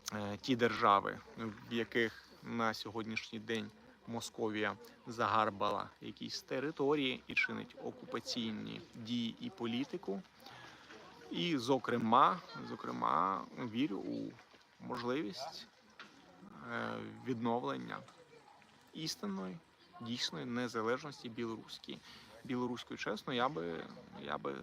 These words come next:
цим насолодився. Цілком, цілком я в змозі кайфанути, коли побачу, як, е, ви, білоруси, вимітатимете ганебною мітлою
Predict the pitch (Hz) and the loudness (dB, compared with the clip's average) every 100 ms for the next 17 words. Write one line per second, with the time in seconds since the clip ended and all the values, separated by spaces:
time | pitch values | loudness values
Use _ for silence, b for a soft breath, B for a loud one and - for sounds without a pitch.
0 | - - 135 131 123 - 123 123 117 - | -10 -10 -8 -6 -6 -6 -4 -2 -4 -6
1 | - - - - - _ - - - - | -10 -14 -18 -20 -20 _ -20 -20 -14 -10
2 | - - 143 190 208 - B B B B | -10 -4 -2 0 -4 -10 B B B B
3 | B - - 127 - 180 185 147 131 123 | B -8 -2 -2 0 -2 0 0 0 -2
4 | 135 135 123 120 131 127 139 123 107 - | -2 -2 -2 0 0 0 -2 -2 -4 -10
5 | - - _ 120 120 139 143 151 - 123 | -18 -20 _ -2 0 0 -2 -10 -6 -2
6 | 107 117 127 - 117 - - 120 110 - | 4 8 8 6 -8 -10 -8 -8 -8 -10
7 | - - - - 50 110 127 139 120 101 | -6 -6 -6 -12 -14 -6 -4 -2 -4 -4
8 | 104 120 - 127 - B B B B B | -6 -8 -8 -8 -10 B B B B B
9 | B - 120 127 127 113 135 131 113 107 | B -8 2 4 4 6 6 6 -2 -2
10 | 117 110 107 95 - - - - - - | 0 0 0 -4 -8 -14 -18 -20 -20 -18
11 | - - 113 117 120 113 113 110 95 92 | -12 -10 -4 -2 -2 -2 -2 -4 -6 -10
12 | - - - _ _ _ _ 120 113 120 | -16 -20 -20 _ _ _ _ -8 -8 -4
13 | 131 135 127 | 0 2 2